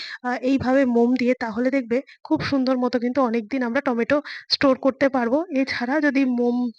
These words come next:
তোমরা দিতে অপছন্দ করো, সেক্ষেত্রে খুব সামান্য পরিমাণ একটুখানি সেলোটেপ কেটে এরকমভাবে মাথার দিকটাকে সিল করে দাও। যে কোনোভাবেই মাথার দিকটাকে যদি সিল করে রাখা যায়, সেক্ষেত্রে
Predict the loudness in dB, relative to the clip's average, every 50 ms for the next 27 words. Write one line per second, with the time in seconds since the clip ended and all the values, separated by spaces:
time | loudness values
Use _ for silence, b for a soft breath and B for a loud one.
0 | -2 -2 0 2 2 2 2 0 0 -4 -4 0 0 0 0 B B B B B
1 | B -4 -2 0 0 0 0 0 0 0 0 0 0 0 0 0 0 -2 -2 -2
2 | -2 0 -2 -2 -2 -2 -4 -2 -2 -2 0 0 2 2 2 2 2 0 2 2
3 | 2 2 0 0 0 -2 -2 -2 -2 -2 -2 -2 -2 B B B B B B 0
4 | 2 2 2 2 2 0 -2 -2 -2 -2 0 0 2 2 2 2 0 0 -2 -4
5 | -4 -2 -2 0 0 0 0 -2 -4 -6 -6 -6 -8 -8 -6 -6 -6 -6 -6 -6
6 | -4 -4 -4 -4 -2 -2 -2 -2 -2 -6 -6 -6 -6 -8 -6 -6 -4 -4 -4 -4
7 | -6 -6 -6 -4 -4 -2 -4 -4 -4 -6 -6 -4 -4 -4 -4 -4 -6 -6 -6 -6
8 | -2 -2 -2 0 -2 -4 -4 -4 -6 -6 -4 -2 -2 -2 -2 -4 -6 -6 -8 -6
9 | -4 -4 -4 -4 -2 -4 -4 -4 -4 -6 -6